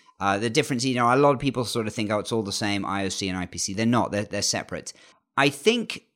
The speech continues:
the I O C coming into China, we talked about this months ago on the show, given all the, the geopolitical conversation and the talk about diplomatic boycotts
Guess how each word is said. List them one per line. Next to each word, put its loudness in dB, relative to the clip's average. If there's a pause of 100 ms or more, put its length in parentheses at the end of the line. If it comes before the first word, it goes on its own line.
(400)
the 0
I 6
O 4
C 0
coming -2
into -4
China, -2
we 0
talked 0
about -2
this -6
months -2
ago -4
on -6
the -8
show, -2 (280)
given 6
all 4
the, 2
the -4
geopolitical -4
conversation -2
and -2
the -2
talk -4
about -4
diplomatic -2
boycotts -6